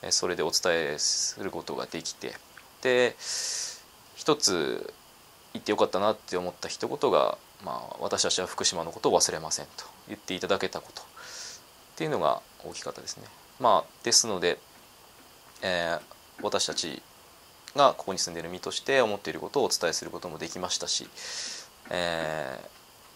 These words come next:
皆さんからのその福島に対する思いもお聞きすることができたという意味では非常に、えー、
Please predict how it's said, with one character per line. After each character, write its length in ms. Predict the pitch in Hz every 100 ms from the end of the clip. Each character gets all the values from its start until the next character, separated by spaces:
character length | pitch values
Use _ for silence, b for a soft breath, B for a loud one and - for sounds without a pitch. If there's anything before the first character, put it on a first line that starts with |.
| -
皆 160 | 101
さ 140 | - 78
ん 80 | - - - -
か 80 | 123
ら 100 | 147
の 280 | 143 90 - - -
そ 140 | - 67
の 180 | 64 - - -
福 160 | - -
島 160 | 82 78
に 40 |
対 120 | 98
す 80 | -
る 80 | 87
思 220 | 90 85
い 60 | 71 - -
も 180 | 165 90
お 40 |
聞 140 | - -
き 100 | -
す 140 | -
る 60 | -
こ 120 | 78
と 80 | 73
が 60 |
で 100 | 82
き 80 | 80
た 80 | -
と 140 | -
い 60 | 73
う 20 |
意 20 |
味 100 | 113
で 60 | 135
は 80 | 85
非 140 | -
常 220 | 80 78
に、 60 | 73 - - B B B B - -
え 40 |
ー、 560 | 80 76 60 57 -